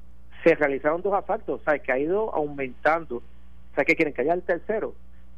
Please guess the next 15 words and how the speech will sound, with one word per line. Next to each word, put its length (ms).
pues 140
entonces 240
hay 80
que 160
ser 260
preventivo. 680
¿Y 120
cómo 200
tú 140
previenes 480
eso? 200
Si 120
tú 100
quieres 220
dejar 220